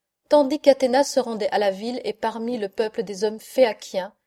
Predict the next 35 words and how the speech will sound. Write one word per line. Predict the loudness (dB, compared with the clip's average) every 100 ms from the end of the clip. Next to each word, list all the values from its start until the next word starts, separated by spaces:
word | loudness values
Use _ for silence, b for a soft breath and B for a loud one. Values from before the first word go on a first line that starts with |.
| _ 2
qui | 4
habitaient | 4 4 0
autrefois | 0 -4 -10 2 2
la | 4 0
grande | -2 -6 -6
Hypériée, | -10 -2 -2 0 -4 -8 -10 -12 _ _
auprès | -6 0 2
des | 2
cyclopes | 0 -8 -2 -2 -2 -8
insolents | -8 -2 0 2 0
qui | -2
les | -4 2
opprimaient, | 0 0 -12 -10 -12 -12 _ _ _
étant | 0 6 6
beaucoup | 6 0 0 -4
plus | -6
forts | -2 -2 -2
qu'eux. | -10 -10 -12 _ _ _ _ _ _ _ _ _ _ _ _ _
Et | -2
Nausithous, | 0 2 4 6 6 4 -4 -12 -16
semblable | -12 2 2 6 4 4
à | 0
un | -2
dieu, | -6 -4 -4 -6 _ _ _ _
les | -10 0
emmena | 2 4 4
de | 2
là | 2 2 2 0
et | 0
les | 0
établit | -2 2 0 0
dans | -6 -4
l'île | -6 -8
de | -10
Schérié, | -12 -4 -2 -2 -4 -6 -6